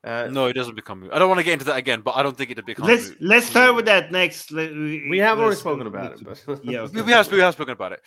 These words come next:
Speaker 2: We have spoken
Speaker 1: Okay.
Speaker 3: All right, so
Speaker 2: about it.
Speaker 3: guys, guys, if you wanna send our pa-, our patrons, if you wanna send us questions, okay, so the questions that will get us really fighting is, um, tr-, climate change, trans stuff, family-related stuff, um,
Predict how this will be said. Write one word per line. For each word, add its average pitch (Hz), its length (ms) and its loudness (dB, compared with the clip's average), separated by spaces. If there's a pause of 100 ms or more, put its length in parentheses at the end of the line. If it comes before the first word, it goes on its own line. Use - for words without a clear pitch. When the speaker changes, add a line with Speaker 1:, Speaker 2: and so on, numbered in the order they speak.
(140)
Speaker 2:
We 165 40 -8
have 165 80 -4
spoken 131 160 -6
Speaker 1:
Okay. - 80 -18
Speaker 3:
All 190 60 4
right, 220 180 4
so 233 120 2
Speaker 2:
about 208 40 0
it. 220 300 4
Speaker 3:
guys, - 0 -
guys, 208 300 2 (240)
if 185 180 -6
you 233 80 -6
wanna 247 180 -4
send 240 260 -6
our 208 120 0
pa-, - 200 -8
our 185 120 0
patrons, 202 460 -6
if 156 120 -10
you 208 60 -10
wanna 220 160 -8
send 208 180 -10
us 202 140 -10
questions, 160 680 -10 (100)
okay, 156 300 -10 (200)
so - 180 -10
the 160 80 -8
questions 196 400 -12
that 170 140 -4
will 160 80 -8
get 175 200 -4
us 170 240 -4
really 165 260 -6
fighting 165 480 -8 (360)
is, 135 560 -4 (100)
um, 120 560 -8
tr-, - 120 -20 (340)
climate 147 340 -6
change, 196 420 -14 (180)
trans 156 340 -6
stuff, 185 320 -10 (240)
family-related 175 840 -8
stuff, 175 400 -12 (420)
um, 120 880 -12